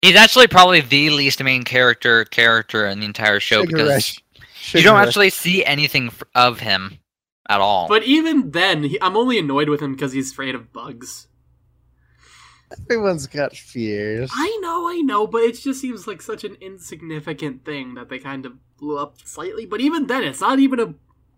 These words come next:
Speaker 3: big deal. Like, uh, if I was to be nitpickiest of nitpickiest, that's what, that would be it.
Speaker 2: Uh, yeah, no, that's a hard question, actually. Uh,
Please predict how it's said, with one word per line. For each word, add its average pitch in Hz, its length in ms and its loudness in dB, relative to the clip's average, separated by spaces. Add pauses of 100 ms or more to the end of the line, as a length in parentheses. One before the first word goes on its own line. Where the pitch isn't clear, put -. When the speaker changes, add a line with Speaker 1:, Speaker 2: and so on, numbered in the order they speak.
Speaker 3:
big 208 240 0
deal. 151 440 -4 (1600)
Like, 165 360 -10
uh, 190 200 0
if 208 140 4
I 214 80 4
was 214 140 2
to 214 80 -6
be 208 160 -6
nitpickiest 214 760 -4
of 196 60 -6
nitpickiest, 202 600 -6
that's 170 260 -8
what, 143 280 -8
that 156 140 -6
would 147 120 -6
be 143 140 -4
it. - 160 -14 (1300)
Speaker 2:
Uh, 131 360 -2 (2000)
yeah, 147 120 2
no, 143 120 2
that's 156 160 0
a 170 60 2
hard 165 200 2
question, 170 340 -4
actually. 107 400 -10 (480)
Uh, 147 640 -4